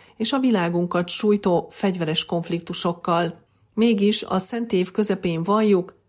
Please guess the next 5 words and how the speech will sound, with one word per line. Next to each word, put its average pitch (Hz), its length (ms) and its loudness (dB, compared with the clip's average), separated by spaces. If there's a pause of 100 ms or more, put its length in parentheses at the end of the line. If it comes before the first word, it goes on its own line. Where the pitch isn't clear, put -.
(240)
van 226 460 0
remény. 156 520 -2 (480)
Megtaláltuk 180 720 -2
ezt 202 260 0
Jézusban, 165 720 -4